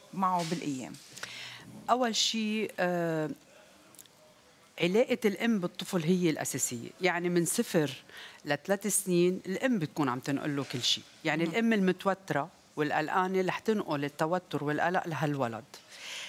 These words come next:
Speaker 2: إذا أم مثلا ما عم بتفارق التلفزيون أو ال-، وسائل التواصل الاجتماعي، نحن عم نشوفها ومنلاحظها إنه الأمات ما بيفارقوا التليفونات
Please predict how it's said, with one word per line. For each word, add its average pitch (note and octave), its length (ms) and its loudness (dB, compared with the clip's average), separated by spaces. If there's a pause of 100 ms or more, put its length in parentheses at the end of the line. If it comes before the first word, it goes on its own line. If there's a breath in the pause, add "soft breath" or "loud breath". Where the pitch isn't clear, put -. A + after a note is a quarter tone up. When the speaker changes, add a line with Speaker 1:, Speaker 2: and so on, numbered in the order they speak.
(220 loud breath)
Speaker 2:
إذا F3 180 4
أم A#3 320 2
مثلا E3+ 360 2
ما F3+ 180 4
عم A3 120 0
بتفارق G3 460 2
التلفزيون D#3+ 760 2
أو D#3 160 2
ال-، D3 420 -2
وسائل D#3+ 360 0
التواصل D#3+ 460 0
الاجتماعي، D3+ 300 0
نحن D3+ 360 0
عم D3 160 2
نشوفها E3+ 420 0
ومنلاحظها D3 760 0
إنه F3+ 140 0
الأمات C4+ 360 4
ما D4+ 60 6
بيفارقوا A#3+ 400 2
التليفونات D#3 680 2